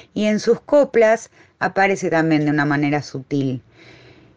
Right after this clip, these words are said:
Está bueno irnos con esto después de la charla con Guillermo, porque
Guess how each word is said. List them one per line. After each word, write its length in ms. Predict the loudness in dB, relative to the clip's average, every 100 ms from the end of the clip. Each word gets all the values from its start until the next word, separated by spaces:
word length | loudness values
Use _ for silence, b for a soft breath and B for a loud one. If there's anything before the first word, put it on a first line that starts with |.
| b _ _ _ _
Está 180 | 2
bueno 260 | 4 4 0
irnos 260 | -2 -4 -4
con 180 | -4
esto 400 | -4 -4 -6 -2
después 320 | -2 -2 -2 0
de 60 |
la 120 | 2
charla 380 | 0 -2 0 0
con 180 | 0 -2
Guillermo, 560 | -2 -2 -2 0 0 -2
porque 520 | -4 2 4 2